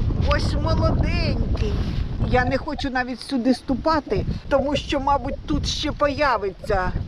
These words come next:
гнойовик. І там, а там уже пропав. Усі покоління гнойовика мерехтливого на одному місці.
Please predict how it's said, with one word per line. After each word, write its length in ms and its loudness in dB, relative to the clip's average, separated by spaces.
гнойовик. 840 4
І 180 0
там, 500 4
а 180 4
там 400 2
уже 580 -2
пропав. 840 2
Усі 440 2
покоління 920 0
гнойовика 640 0
мерехтливого 1080 2
на 180 2
одному 500 -2
місці. 720 -2